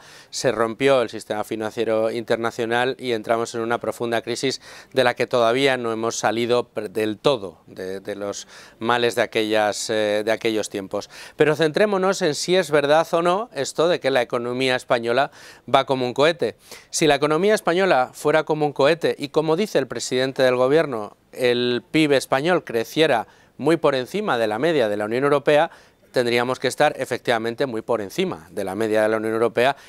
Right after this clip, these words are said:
en términos de Producto Interior Bruto, y nada más lejos de la realidad.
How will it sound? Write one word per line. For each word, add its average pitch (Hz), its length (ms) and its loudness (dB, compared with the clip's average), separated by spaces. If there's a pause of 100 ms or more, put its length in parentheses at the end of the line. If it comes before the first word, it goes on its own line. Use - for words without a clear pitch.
(140)
en 123 160 -2
términos 123 540 0
de 127 100 2
Producto 120 400 -2
Interior 110 320 0
Bruto, 143 340 2
y 156 120 -2
nada 165 240 4
más 180 180 -2
lejos 123 320 -2
de 107 80 -4
la 107 120 0
realidad. 113 460 2